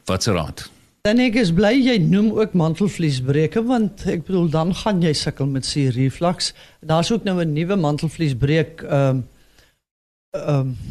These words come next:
Speaker 2: ek wil hom nie 'n operasie noem nie, maar tegnologie beskikbaar, en ek weet net nie of dit al in Suid-Afrika beskikbaar is nie, maar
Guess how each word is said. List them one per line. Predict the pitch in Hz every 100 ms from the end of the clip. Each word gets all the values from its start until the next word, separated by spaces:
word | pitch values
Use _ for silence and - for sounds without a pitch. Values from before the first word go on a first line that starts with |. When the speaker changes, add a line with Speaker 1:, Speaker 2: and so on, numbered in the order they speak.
| - - _
Speaker 2:
ek | -
wil | 143
hom | 143
nie | 165
'n | 170
operasie | 160 - 135 127 135 151 202
noem | 131 131 135
nie, | 147
maar | 170 143
tegnologie | 156 131 147 131 202
beskikbaar, | 143 135 - 165 - 151
en | 139
ek | 139
weet | 135 165
net | 180 180
nie | 190
of | 139
dit | 151
al | 147 147
in |
Suid-Afrika | 139 147 - 151 - 147 151 139 - - - _
beskikbaar | 147 - 185 160 165 139 131
is | 131 -
nie, | 170 170
maar | 151 143 135